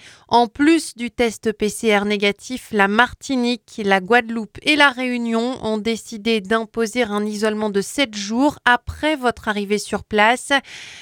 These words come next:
Il s'agit de se prémunir contre la propagation des variants du coronavirus, notamment les variants britanniques et sud-africains, des variants jugés bien plus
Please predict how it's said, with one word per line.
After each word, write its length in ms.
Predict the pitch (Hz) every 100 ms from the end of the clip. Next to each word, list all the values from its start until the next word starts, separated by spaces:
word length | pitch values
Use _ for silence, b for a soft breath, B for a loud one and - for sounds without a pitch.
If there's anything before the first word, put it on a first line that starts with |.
| B B
Il 380 | 277 294 277 247
s'agit 520 | - 254 226 220 233
de 200 | 208 226
se 220 | - 220
prémunir 680 | 208 - 214 208 214 254 -
contre 440 | - 214 - 226
la 180 | 214 196
propagation 920 | - - 240 233 214 208 208 - 233
des 160 | 208 190
variants 640 | 175 233 226 233 240 285 254
du 180 | 185
coronavirus, 1040 | 180 - 196 196 196 185 196 202 247 - 269 - B B B
notamment 560 | 220 277 285 269 247 247
les 140 | 226
variants 340 | 208 208 208 208
britanniques 640 | 196 214 - 202 220 -
et 60 | 202
sud-africains, 880 | - - 220 208 - - 202 214 214
des 160 | 202
variants 440 | 185 190 190 208 214
jugés 720 | 185 208 185 208 240 240 202
bien 380 | 185 185 220 226
plus 500 | 214 - 247 262 262